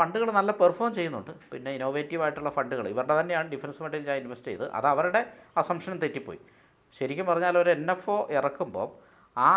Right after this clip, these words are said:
സെക്ടർ, അതായത് പെർഫോം ചെയ്യാൻ സാധ്യതയുള്ള സെക്ടറിൽ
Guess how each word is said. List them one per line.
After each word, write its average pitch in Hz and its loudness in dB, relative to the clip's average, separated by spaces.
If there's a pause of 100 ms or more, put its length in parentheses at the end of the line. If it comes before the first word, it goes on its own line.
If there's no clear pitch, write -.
(300)
സെക്ടർ, - -4 (160)
അതായത് 127 4 (120)
പെർഫോം 135 0
ചെയ്യാൻ 170 0 (100)
സാധ്യതയുള്ള 180 0 (100)
സെക്ടറിൽ 147 -6